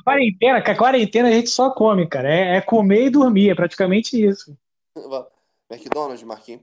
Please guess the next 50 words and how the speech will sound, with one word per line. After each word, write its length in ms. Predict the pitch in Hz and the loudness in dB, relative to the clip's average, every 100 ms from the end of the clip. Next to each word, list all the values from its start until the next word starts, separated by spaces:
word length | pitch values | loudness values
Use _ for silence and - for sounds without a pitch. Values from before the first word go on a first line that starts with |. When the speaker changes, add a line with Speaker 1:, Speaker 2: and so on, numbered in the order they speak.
| - | -16
Speaker 2:
Porra, 300 | 427 330 403 | -16 -14 -18
Marquinho. 340 | 370 - 370 | -20 -20 -20
Na 100 | 156 | -14
verdade, 340 | 151 160 185 196 | -12 -10 -10 -10
o 40 | |
Marquinho 480 | 190 - - 190 190 | -14 -16 -18 -16 -12
é 40 | |
o 140 | 175 196 | -12 -10
outro, 500 | 165 139 - 92 90 | -10 -12 -16 -20 -20
porque 220 | _ - | _ -18
ele 160 | 147 185 | -16 -16
fala, 260 | - 190 - | -12 -12 -12
porra, 360 | 508 466 403 | -10 -8 -8
Marquinho, 460 | 370 311 - 330 262 - | -14 -18 -14 -16 -16 -16
peraí, 400 | 539 571 554 554 - | -12 -8 -10 -12 -18
pô. 120 | 453 - _ _ _ _ - | -18 -18 _ _ _ _ -20
Faz 240 | - 453 453 | -20 -18 -18
isso 180 | 480 554 | -20 -16
não, 120 | 571 571 - | -12 -12 -12
pô. 160 | - _ _ _ _ - - _ | -18 _ _ _ _ -20 -20 _
Eu 100 | - | -18
posso 220 | 135 107 | -14 -14
contar 260 | - 233 - | -14 -12 -6
a 40 | 135 | -4
história, 300 | - - - | -4 -4 -8
tipo, 420 | _ _ _ 151 | _ _ _ -20
como 360 | - 151 151 139 123 - | -18 -18 -18 -20 -20 -16
aconteceu 460 | - 139 139 127 131 | -16 -16 -20 -20 -20
o 40 | |
Marquinho. 300 | 120 _ 127 | -20 _ -20
Marquinho, 300 | 123 - 160 | -20 -20 -20
eu 40 | 160 | -16
tava 240 | 151 151 | -16 -16
no, 480 | 139 123 113 104 98 82 82 _ _ | -18 -18 -18 -20 -20 _ _ _ _
eu 100 | 101 | -18
era 120 | 110 | -16
sócio 300 | - 120 175 | -16 -10 -2
Speaker 1:
Ah. 100 | 170 156 | -2 -2
Speaker 2:
do 60 | |
Mar-, 140 | 104 - _ _ _ | -6 -16 _ _ _
que 60 | |
é 20 | 101 | -20
um 60 | |
clube 280 | - 113 - | -20 -20 -20
aqui 120 | - | -20
na 100 | 95 | -20
Barra, 200 | 101 123 | -14 -14
Marina 300 | 110 95 107 | -14 -14 -14
Barra 240 | 101 101 98 | -16 -18 -18
Clube. 260 | 135 123 | -16 -18